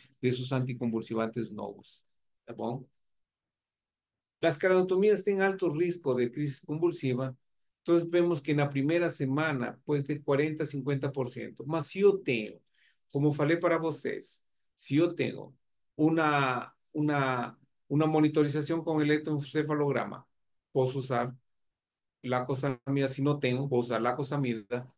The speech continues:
o fenitoína. Puedo usar en esas situaciones de los pacientes.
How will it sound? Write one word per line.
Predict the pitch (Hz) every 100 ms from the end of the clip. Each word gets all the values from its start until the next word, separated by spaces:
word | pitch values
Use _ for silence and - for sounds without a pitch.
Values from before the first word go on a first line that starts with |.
| _
o | 113
fenitoína. | - 120 117 117 139 135 _ _ _ _ _
Puedo | 117 113
usar | 120 - 110 104 -
en | 110
esas | 117 131 123
situaciones | 110 117 107 104 104
de | 107
los | 107
pacientes. | - 117 - - - -